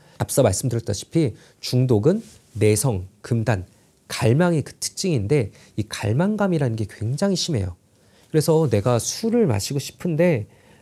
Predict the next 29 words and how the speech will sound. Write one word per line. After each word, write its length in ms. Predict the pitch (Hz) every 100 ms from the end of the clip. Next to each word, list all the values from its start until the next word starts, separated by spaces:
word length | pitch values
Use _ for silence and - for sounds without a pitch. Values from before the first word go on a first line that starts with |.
| _ _ _
병원에 380 | - 120 151 147
입원을 580 | 113 113 131 165 165 143
안 200 | 107 120
하고 440 | 113 - 220 247 _ -
중독 380 | - 127 147 -
치료를 340 | - 156 147
하는 160 | 123 113
거는 260 | 123 226 - _ _ _ _
굉장히 360 | - 190 220 208
어려울 220 | 110 113
수 140 | 104 101
있습니다. 300 | - 98 110
왜냐하면 320 | 170 170 165
편의점만 580 | - 269 262 208 185 151
가도 220 | 107 110
술이 260 | - 165
있고 360 | 107 - - 101 _ _ _ _
식사하다 600 | - 196 - 208 190 165
보면 260 | 123 113 147
옆 160 | 101 -
테이블에서 420 | 202 175 135 127
술을 240 | - 185
마시고 320 | 143 98 - 110
있는데 420 | 92 95 135 107 - - -
그 140 | -
갈망감을 640 | - 107 123 180 156 147 147
의지로 420 | 120 127 185 160
이겨낸다는 640 | 98 131 117 101 95 90
거는 240 | 104 151